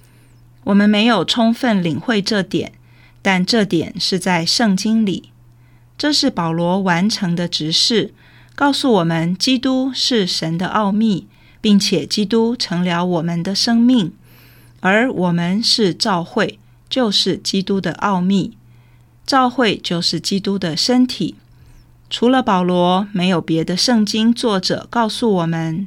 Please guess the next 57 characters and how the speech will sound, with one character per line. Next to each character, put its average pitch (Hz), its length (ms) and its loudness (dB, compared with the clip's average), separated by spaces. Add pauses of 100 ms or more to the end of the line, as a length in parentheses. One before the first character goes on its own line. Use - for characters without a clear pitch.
教 196 300 -2
会 175 340 -4
是 - 280 -4
基 - 200 -6
督 175 200 -4
的 170 180 -6
身 190 320 0
体。 208 300 -8 (1300)
神 233 240 2
要 302 160 4
我 220 100 2
们 175 160 0
得 185 220 0
着 180 220 -2
基 220 180 -4
督 240 240 0
做 240 240 -2
我 165 160 0
们 165 160 -2
的 180 100 -4
生 233 280 2
命， 240 320 4 (360)
在 240 220 0
我 180 160 0
们 175 180 0
里 180 100 0
面 214 300 2
永 165 240 -2
留， 170 400 -4 (400)
浸 247 280 2
透 208 320 0
并 202 280 0
渗 214 320 -2
透 214 220 0
我 170 180 0
们， 165 380 -4 (280)
变 277 180 2
化 233 260 0
我 170 160 0
们， 165 340 -2 (240)
磨 208 220 0
成 202 280 -2
我 180 160 -2
们， 160 300 -4 (420)
使 - 160 0
我 202 160 2
们 160 160 -2
适 247 220 0
合 160 240 -4
建 202 300 0
造 220 340 0
成 165 240 -6
为 165 140 -4
他 214 240 -6
的 202 120 -4
身 208 300 0
体， 202 320 -6